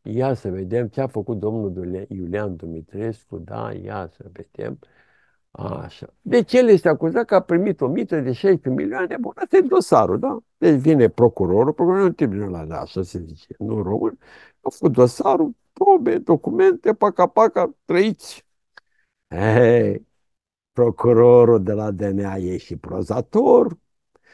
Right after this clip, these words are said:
și ca și pe vremuri, el face proze. Și în consecință,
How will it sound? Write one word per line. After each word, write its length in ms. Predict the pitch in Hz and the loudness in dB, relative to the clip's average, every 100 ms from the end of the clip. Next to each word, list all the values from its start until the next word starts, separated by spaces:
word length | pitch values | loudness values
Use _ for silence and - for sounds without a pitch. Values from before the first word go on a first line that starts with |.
| _ _ _ _ | _ _ _ _
și 200 | - - | -10 -8
ca 200 | - 131 | -2 0
și 180 | 120 220 | 0 2
pe 160 | - | 4
vremuri, 840 | 202 117 110 90 85 76 95 - - | 4 4 4 2 0 -4 -2 -2 0
el 180 | 139 185 | 2 2
face 340 | - 190 - | 2 0 2
proze. 560 | 175 - 117 87 65 90 | 0 0 0 0 -2 -10
Și 140 | - | -2
în 100 | 277 | -2
consecință, 1080 | 311 208 156 - 120 - 214 254 - 208 196 | 2 4 2 0 -6 -4 -4 -4 -2 -4 -4